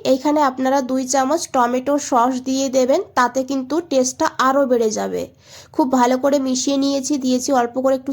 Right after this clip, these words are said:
চিনি টেস্টটাকে ব্যালেন্স করার জন্য। খুব ভালো করে মিশিয়ে নিয়েছি, একটু ধনেপাতা কুচি দিয়েছি। তারপরে খুব ভালো করে মিশিয়ে নিতে হবে। এখানে কিন্তু আলু, ফুলকপি খুব ভালোভাবে সিদ্ধ হয়ে গিয়েছে। ঢাকা দিয়ে লো ফ্লেমে আরও দুই মিনিট রান্না করব,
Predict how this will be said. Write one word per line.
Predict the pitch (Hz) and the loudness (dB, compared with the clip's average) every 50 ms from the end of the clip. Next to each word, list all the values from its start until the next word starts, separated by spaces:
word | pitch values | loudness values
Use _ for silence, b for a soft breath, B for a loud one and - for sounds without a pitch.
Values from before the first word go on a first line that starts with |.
| 262 - | -8 -6
চিনি | - 277 262 254 262 277 262 | -4 -2 0 0 0 0 0
টেস্টটাকে | 269 254 240 233 - - 254 247 262 247 | 0 -2 -2 -2 -2 -6 -6 -4 -4 -2
ব্যালেন্স | 233 233 220 220 233 247 269 262 | -2 -2 -2 0 0 -2 -2 -2
করার | - 269 262 269 262 262 | -4 -2 0 0 -2 -2
জন্য। | - 269 262 262 277 339 508 - B B B B B B | -2 -2 -2 0 -2 -2 -4 -4 B B B B B B
খুব | - - 302 254 | -4 -2 -2 0
ভালো | 254 262 277 247 254 247 | 2 2 2 2 2 2
করে | 262 269 269 269 | 0 0 0 0
মিশিয়ে | 254 240 233 - - 262 269 | 0 0 -2 -2 0 0 0
নিয়েছি, | 262 269 277 269 262 262 285 | 0 2 0 -2 -2 -2 -2
একটু | 277 262 269 - - 294 | -4 -4 -4 -6 -6 -4
ধনেপাতা | 254 269 254 240 240 240 240 262 262 254 269 | 0 0 0 0 0 -2 -2 -2 -2 -2 -4
কুচি | 262 262 269 262 262 277 240 | -4 -4 -4 -4 -4 -6 -4
দিয়েছি। | 269 269 262 262 254 - - 320 440 494 - _ _ B B B B B B | -2 -2 -2 -2 -2 -2 -2 -2 -2 -4 -6 _ _ B B B B B B
তারপরে | - - 277 262 294 302 311 | 0 0 0 2 2 0 0
খুব | 302 - 330 311 277 | 0 0 -4 -2 0
ভালো | 277 254 240 247 254 | 0 2 2 2 2
করে | 254 285 294 339 370 | 0 0 2 2 2
মিশিয়ে | 339 294 254 - - 254 240 | 2 0 0 2 2 2 2
নিতে | 240 233 226 - 233 | 2 0 -2 -2 0
হবে। | 233 233 226 247 | 0 2 2 0
এখানে | 247 254 277 269 285 285 | 0 0 0 -2 -2 -2
কিন্তু | 285 285 277 262 269 294 339 - - - - - | -2 -4 -6 -4 -4 -2 -2 -2 -4 -8 -8 -2
আলু, | 247 240 247 254 262 285 285 | 0 2 2 2 2 0 -2
ফুলকপি | - - 254 254 254 254 269 262 262 277 | -2 -2 -2 -2 2 0 0 0 0 -4
খুব | 277 - - 294 247 - | -6 -4 -4 -4 -4 -2
ভালোভাবে | 247 226 220 220 233 240 240 262 269 262 294 285 | -2 0 0 2 2 0 0 0 0 0 0 -2
সিদ্ধ | - - 254 247 226 - | 0 -4 -6 -6 -2 0
হয়ে | 277 269 254 254 254 262 277 277 | 0 0 2 0 2 2 0 -2
গিয়েছে। | 247 254 254 254 247 247 - 302 403 - B B B B B B B B _ _ _ _ _ _ _ _ _ _ _ _ | -2 -2 -2 -2 -2 -2 -2 -2 -2 -4 B B B B B B B B _ _ _ _ _ _ _ _ _ _ _ _
ঢাকা | 262 254 262 262 262 254 262 285 285 | -6 -2 -2 -2 -2 0 0 0 0
দিয়ে | 262 262 262 262 277 285 | 0 0 0 0 0 0
লো | 269 262 254 262 | 2 2 2 2
ফ্লেমে | 262 262 269 254 254 254 262 277 269 | 2 2 2 2 4 2 2 2 0
আরও | - 240 233 240 247 262 | 0 0 0 2 0 0
দুই | 254 240 262 262 | -2 -2 -2 -2
মিনিট | 262 254 262 277 277 277 | 0 0 0 -2 -2 0
রান্না | 262 240 233 226 240 254 | 0 0 0 0 -2 -4
করব, | 254 262 254 233 240 | -2 -2 -2 -2 0